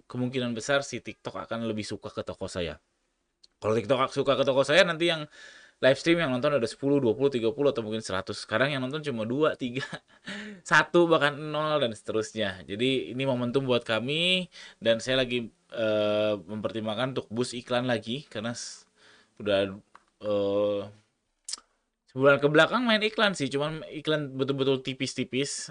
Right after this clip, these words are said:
eh, hanya milih video yang R P M-nya di atas tiga ratus ribu. Kalau dengan momentum kayak gini, kemungkinan saya akan boost iklan yang lebih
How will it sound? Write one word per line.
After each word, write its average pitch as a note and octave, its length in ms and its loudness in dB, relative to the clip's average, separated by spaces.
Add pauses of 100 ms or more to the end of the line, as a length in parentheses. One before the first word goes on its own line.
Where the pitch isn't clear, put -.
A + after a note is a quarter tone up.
eh, G#2 560 0
hanya G#2+ 280 -6
milih G#2+ 520 -8
video G#2+ 640 -6
yang C#3+ 400 -6 (800)
R A#2 160 0
P A2+ 160 2
M-nya C3+ 160 -2
di B2 80 0
atas A2 120 -4
tiga G2+ 200 -4
ratus G2+ 160 -6
ribu. G#2 320 -2
Kalau G#2+ 160 -2
dengan G#2 240 -2
momentum G#2 400 -2
kayak G#2+ 160 -2
gini, A#2 140 -4 (100)
kemungkinan A2+ 480 -8
saya A#2 160 -4
akan A#2+ 400 -8 (560)
boost A#2+ 160 -2
iklan B2 320 -2
yang A2 80 -6
lebih F#2+ 480 -6